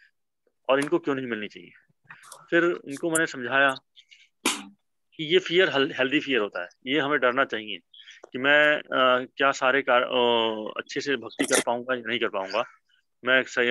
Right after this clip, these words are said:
सही से रह पाऊंगा या नहीं कर पाऊंगा। एक अच्छा student exam में जाने से पहले थोड़ा सा उसके अंदर डर होता है क्योंकि वो serious है,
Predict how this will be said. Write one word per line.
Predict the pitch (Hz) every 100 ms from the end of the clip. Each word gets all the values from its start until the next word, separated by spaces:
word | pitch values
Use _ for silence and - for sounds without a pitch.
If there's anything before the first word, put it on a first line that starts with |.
| 120 120 117
सही | 127 127
से | 123
रह | 117 123
पाऊंगा | 117 113 120
या | 113
नहीं | 120
कर | 123 110
पाऊंगा। | 101 98 110 - _ _ - _ - _
एक | 160 170
अच्छा | - - - 185
student | - 143 151 160 - _ _ _ - - - _ _ _
exam | 123 117 139 147
में | 156
जाने | 135 123
से | 127 147 135 _ _ _
पहले | 113 110 147
थोड़ा | - - 139
सा | 135
उसके | 151 175
अंदर | 165
डर | 151 160
होता | 135 123 101
है | - _ _ _ _ - _ _ _ _ _
क्योंकि | - 156
वो | 214
serious | - 220 277
है, | -